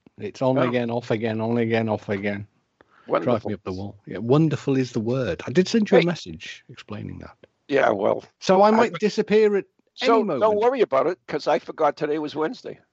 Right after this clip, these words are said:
Speaker 1: <laughs>
Speaker 2: I thought it was Tuesday.
Speaker 1: Might be.
Speaker 2: So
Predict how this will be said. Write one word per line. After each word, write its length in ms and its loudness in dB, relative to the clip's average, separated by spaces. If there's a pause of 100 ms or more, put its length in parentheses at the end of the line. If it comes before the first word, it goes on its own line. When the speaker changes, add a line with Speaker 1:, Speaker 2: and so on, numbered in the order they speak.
(200)
Speaker 1:
<laughs> 360 -20
Speaker 2:
I 1700 -10
thought 200 -2
it 40 0
was 140 -6
Tuesday. 460 -8 (1000)
Speaker 1:
Might 240 -8
be. 100 0
Speaker 2:
So 240 0